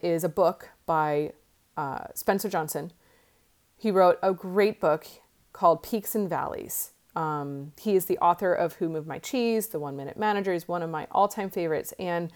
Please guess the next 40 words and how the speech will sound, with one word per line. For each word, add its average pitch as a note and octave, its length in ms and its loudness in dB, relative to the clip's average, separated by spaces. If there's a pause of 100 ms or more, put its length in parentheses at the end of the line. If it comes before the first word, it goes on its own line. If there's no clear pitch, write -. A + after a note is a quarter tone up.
(600)
Peaks B3 300 -2
and A#3 120 4
Valleys F3 720 6
is F#3+ 300 6 (240)
really A#3 300 8
powerful. D3+ 680 0 (640)
And E3+ 640 6
it's F#3+ 220 4
literally, F#3+ 320 6
it'll F#3 100 4
take F#3+ 220 -4
you F3+ 80 0
an D#3+ 160 -6
hour E3 240 2
to E3+ 180 -8
read. D3 360 -4 (220)
It's - 100 -14
a F#3 60 -4
fantastic F3 720 0
story. E3 360 2
But E3+ 180 0
what G#3 160 6
it A3+ 80 6
really G3+ 320 2
outlines E3+ 520 0
is F3 220 -4
that, E3 440 2 (320)
you - 60 -6
know, F3 100 2
those F3 200 2
valleys, A3 640 0 (580)
they're A3+ 100 0
not B3 300 -2
necessarily A3+ 600 0
a G3 60 0
bad F3+ 340 2
place F3 320 -6
to - 140 -12
be. E3+ 460 -6
And E3+ 440 -4